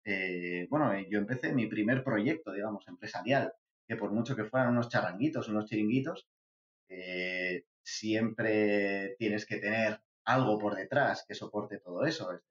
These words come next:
decir, unas finanzas, una contabilidad, eh, una fiscalidad también, incluso que tuvimos que dar de alta una sociedad desde cero. Y ese fue realmente mi primer proyecto. Y ese proyecto lo estuve llevando junto con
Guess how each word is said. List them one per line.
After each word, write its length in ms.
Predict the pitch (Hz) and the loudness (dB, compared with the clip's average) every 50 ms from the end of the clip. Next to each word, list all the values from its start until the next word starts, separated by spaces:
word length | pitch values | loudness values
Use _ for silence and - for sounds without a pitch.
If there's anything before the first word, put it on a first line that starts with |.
| _ _ | _ _
decir, 180 | 95 95 92 90 | -14 -14 -14 -12
unas 220 | 90 90 90 - | -12 -12 -12 -12
finanzas, 540 | - 98 117 147 160 - - 147 143 139 - | -6 -2 0 0 0 0 0 0 0 0 0
una 140 | 117 104 101 | -2 -4 -4
contabilidad, 800 | - 101 101 98 95 92 92 98 113 131 135 131 131 131 - - - _ _ _ _ _ _ _ - | -4 -6 -4 -4 -4 -4 -2 0 4 4 6 6 4 4 2 -2 -8 _ _ _ _ _ _ _ -6
eh, 320 | 95 92 92 90 90 95 | -4 -4 -2 -2 -2 -2
una 160 | 104 113 107 107 | 0 0 0 0
fiscalidad 680 | 107 104 101 - - 87 85 85 87 98 127 151 - - | 0 -2 -4 -4 -4 -6 -6 -4 0 2 2 2 2 0
también, 300 | 90 - 101 127 139 131 | -8 -6 -2 0 0 0
incluso 340 | 110 107 113 143 147 143 | 0 -2 -6 -10 -10 -10
que 100 | - 104 | -10 -12
tuvimos 320 | - 101 101 101 104 110 - | -8 -6 -4 -4 -4 -6 -4
que 80 | - 101 | -2 0
dar 140 | 101 101 98 | 0 0 2
de 80 | 101 | 0
alta 160 | 98 98 104 | 0 0 -2
una 160 | 98 95 92 92 | -8 -10 -10 -12
sociedad 460 | - - - - 90 92 92 95 - _ | -12 -14 -16 -10 -4 -2 -2 -2 -2 _
desde 180 | - - - _ _ _ - | -16 -20 -20 _ _ _ -2
cero. 320 | 131 135 135 131 - - _ _ _ _ _ _ _ _ _ _ _ - | 0 2 2 2 0 -4 _ _ _ _ _ _ _ _ _ _ _ 0
Y 1000 | 127 120 113 113 110 113 110 107 107 107 110 107 104 101 101 101 101 87 85 - | 2 4 4 4 4 4 4 4 4 4 6 4 4 4 2 0 0 -2 -4 0
ese 260 | 131 139 - 170 156 | 0 2 2 2 0
fue 240 | - - 120 131 143 | 0 2 2 4 6
realmente 480 | 139 123 120 120 123 127 127 127 151 147 | 6 4 4 4 4 4 2 2 2 2
mi 340 | 135 120 117 110 104 101 101 _ | 2 4 4 2 2 0 -2 _
primer 260 | - 98 98 104 - | -6 -4 -4 -4 -6
proyecto. 460 | - 90 87 87 87 90 90 _ _ _ _ _ _ _ - - | -6 -12 -12 -10 -10 -10 -12 _ _ _ _ _ _ _ -16 -14
Y 240 | 95 95 92 92 101 | -14 -12 -10 -6 -4
ese 180 | 110 - 139 | -2 -2 0
proyecto 440 | - 127 123 117 120 127 123 - 139 | 0 0 0 2 0 0 0 -2 0
lo 140 | - 110 104 | 0 0 0
estuve 260 | - - - 110 110 110 | -2 -4 -4 0 0 2
llevando 360 | 110 113 123 127 113 - - | 4 4 4 4 2 0 -2
junto 360 | - - 113 107 113 107 104 | -6 -6 -6 -4 -2 -4 -4
con 280 | - 104 87 - - | -2 -4 -4 -4 -6